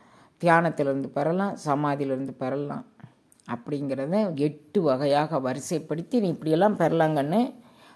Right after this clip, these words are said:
ஆனா பன்னெண்டு ஆண்டு காலம் நீ அதுல பயிற்சி பண்ணணும்" அப்படின்னு சொல்லியிருக்கிறாரு. அப்படி சொன்னா, எண்ணிலி கோடி யுகங்கள்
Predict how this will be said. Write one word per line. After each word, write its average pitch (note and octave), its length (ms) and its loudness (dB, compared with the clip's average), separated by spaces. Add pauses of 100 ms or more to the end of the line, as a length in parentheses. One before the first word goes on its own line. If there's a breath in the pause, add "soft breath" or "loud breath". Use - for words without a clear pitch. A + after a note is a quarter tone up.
(140 soft breath)
ஆனா F#3 360 2
பன்னெண்டு D#3 320 4
ஆண்டு C#3 240 6
காலம் D#3+ 380 4 (160)
நீ D3+ 180 0
அதுல B2+ 240 2
பயிற்சி D3+ 420 2
பண்ணணும்" C3+ 480 2
அப்படின்னு D3 380 0
சொல்லியிருக்கிறாரு. C3+ 720 0 (640 soft breath)
அப்படி D#3 260 -2
சொன்னா, A#3 580 6
எண்ணிலி G3 640 8
கோடி G#3+ 340 10
யுகங்கள் E3 500 4